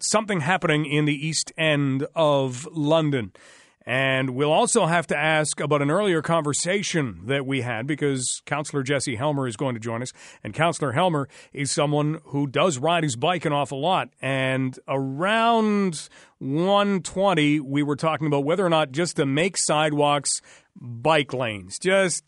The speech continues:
just go. And we got a lot of conditions on this from callers and emails.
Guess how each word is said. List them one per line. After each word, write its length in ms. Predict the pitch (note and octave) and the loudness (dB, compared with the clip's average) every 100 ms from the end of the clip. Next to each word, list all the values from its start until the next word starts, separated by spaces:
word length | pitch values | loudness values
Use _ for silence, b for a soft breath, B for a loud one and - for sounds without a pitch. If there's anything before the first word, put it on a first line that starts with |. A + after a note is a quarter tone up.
| - | -4
just 560 | A3+ A3+ G#3 - C3+ | 0 2 2 -2 -6
go. 380 | B2 C#3+ A#2+ G2+ | 0 2 0 0
And 300 | C#3 D3 D3 B B - | 0 0 -2 B B -4
we 100 | F#3 | 0
got 120 | A#3 | 2
a 40 | |
lot 140 | A3 G#3 | 2 2
of 80 | |
conditions 580 | F#3 E3+ F3+ - D#3+ C#3 | 0 2 2 2 0 2
on 200 | D3 C#3 | 2 2
this 280 | C#3 D3+ - | 0 0 -2
from 240 | - C#3+ | -2 -4
callers 480 | B2+ D3+ D3 C#3+ C#3 | 0 0 0 -2 -2
and 280 | C#3+ C3 C3+ | -2 -2 -4
emails. 520 | C3+ C#3+ C3 C3+ D3 | -2 0 0 0 -4